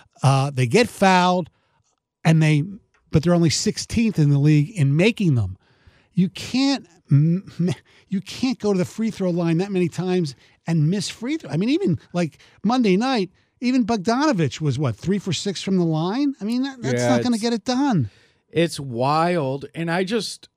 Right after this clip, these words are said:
Speaker 2: I wonder, and I sit back and I think, A, is this gonna be an extremely long season?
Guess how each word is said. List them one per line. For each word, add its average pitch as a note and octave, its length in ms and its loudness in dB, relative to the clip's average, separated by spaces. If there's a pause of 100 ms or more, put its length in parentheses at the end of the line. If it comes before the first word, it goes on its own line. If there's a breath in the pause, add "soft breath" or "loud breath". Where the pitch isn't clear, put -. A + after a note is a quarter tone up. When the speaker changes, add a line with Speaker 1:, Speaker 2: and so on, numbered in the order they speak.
(380)
Speaker 2:
I D#3 120 -2
wonder, F3 600 -2
and D#3 80 -6
I C#3 60 -4
sit - 280 -6
back C#3 280 -4
and A#2 120 -8
I A#2 80 -6
think, A2 580 -6 (1000 soft breath)
A, D#3+ 240 6
is D3+ 160 0
this D#3 160 -4
gonna D#3 200 -2
be C#3+ 160 0
an C3+ 80 -2
extremely C3 1400 -2
long A2+ 540 0
season? F#2 840 -6